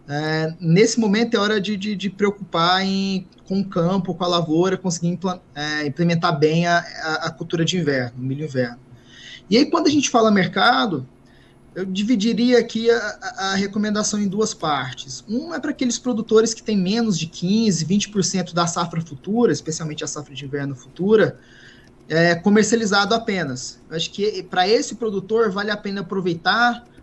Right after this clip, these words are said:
por mais que os preços estejam lateralizados, até um pouco mais baixos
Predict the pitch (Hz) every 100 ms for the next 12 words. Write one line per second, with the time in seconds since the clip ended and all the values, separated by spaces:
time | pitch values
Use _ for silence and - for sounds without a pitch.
0 | - 170 214 240 226 - 185 185 202 190
1 | 139 127 - 165 165 170 165 170 160 135
2 | 143 160 214 202 165 170 254 - 339 -
3 | 269 214 160 175 226 254 - 131 -